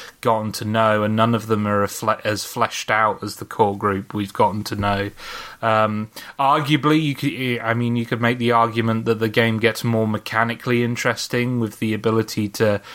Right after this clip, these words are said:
change powers and stuff like that, but at that point, like, I was done with the story, and at that point I was willing the game to finish. I just, I was just going through the motions, and, um, I was kind of disappointed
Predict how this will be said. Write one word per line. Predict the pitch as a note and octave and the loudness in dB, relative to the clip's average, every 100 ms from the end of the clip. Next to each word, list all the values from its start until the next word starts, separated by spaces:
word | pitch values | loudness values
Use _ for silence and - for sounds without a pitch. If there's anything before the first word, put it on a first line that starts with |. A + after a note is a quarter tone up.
| - - | -18 -8
change | - A2+ A2 - | -2 0 0 -4
powers | - A#2 A2+ A#2 A2+ | 0 2 4 2 0
and | A2+ | -4
stuff | - B2 - | -2 -4 2
like | B2 A2 | 2 2
that, | A#2+ C3 C3+ | 2 0 2
but | B2 A#2 | 2 2
at | A#2+ | 2
that | C3+ C#3+ - | 0 0 0
point, | C3 C3+ G#2+ G#2+ - - - A2+ | 2 4 2 -2 -12 -20 -8 2
like, | A2 G#2 G2 - _ - | 4 2 -2 -14 _ 0
I | A2+ B2+ | 4 4
was | C#3 A#2 G#2 | 4 2 2
done | B2+ C3 G#2+ F#2+ F#2 _ | 4 4 4 0 -6 _
with | A#2 A2 | -6 -4
the | A2+ | -4
story, | - - C3+ C3+ G#2 G2 - - - | -2 0 2 2 -2 -4 -10 -18 -10
and | - A2+ | -4 0
at | B2 | 0
that | C3 - | 0 -2
point | - B2+ G#2 - | -2 -4 -2 0
I | |
was | C3 A2 | 0 0
willing | A2 B2 C3+ C3 B2+ A#2 | 0 2 4 2 2 0
the | G#2+ | 2
game | A#2+ A#2+ A2+ | 2 4 2
to | - G#2+ | -2 -4
finish. | - A2+ G2 - - - - - - - | 2 2 2 -2 -2 -2 -6 -16 -10 -2
I | A2 | 2
just, | A#2+ A#2 - - A#2+ A#2 - | 4 2 -2 -8 -10 -6 -2
I | A2+ | 0
was | A2 | 0
just | F#2+ B2+ A#2+ - | -4 -4 -2 2
going | A#2+ A#2 | 2 2
through | - A#2 | 2 0
the | A2 | 2
motions, | A2 A2 - G#2+ G2 G2 G#2+ | 2 2 0 -2 -2 -2 -2
and, | G2+ G2+ G#2+ | -2 0 0
um, | G#2 G#2 G#2+ | 0 -2 -6
I | A2+ | -4
was | A2 G#2+ | -4 -4
kind | - B2 | -2 0
of | A2+ | 0
disappointed | A#2+ - A2+ - A#2 A2+ - G#2+ G2+ | -2 -6 -6 -2 0 0 0 -2 -2